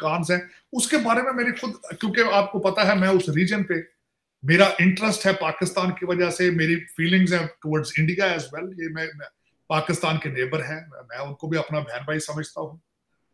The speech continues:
Uh, we are genetically, we are same people, हम सदियों से इकट्ठे रह रहे हैं। ये अलग बात है कि आजकल उसमें, अ, चीजें हैं।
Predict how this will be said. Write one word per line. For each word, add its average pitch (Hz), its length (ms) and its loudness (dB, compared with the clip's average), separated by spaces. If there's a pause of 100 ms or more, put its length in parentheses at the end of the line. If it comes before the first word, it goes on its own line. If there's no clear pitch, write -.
(200)
Uh, 113 140 -12
we 131 180 -6
are 131 80 -2
genetically, 127 600 -2
we 147 120 -4
are 135 100 -4
same 139 220 -2
people, 147 440 -8
हम 143 80 -10
सदियों 147 400 -2
से 156 100 -2
इकट्ठे 156 320 -6
रह 151 140 -4
रहे 156 180 -6
हैं। 160 100 -16 (720)
ये 143 60 0
अलग 143 280 0
बात 151 240 2
है 160 80 0
कि 156 120 -6
आजकल 147 400 -2
उसमें, 139 440 -6
अ, 117 340 -12
चीजें 123 260 -6
हैं। 127 200 -8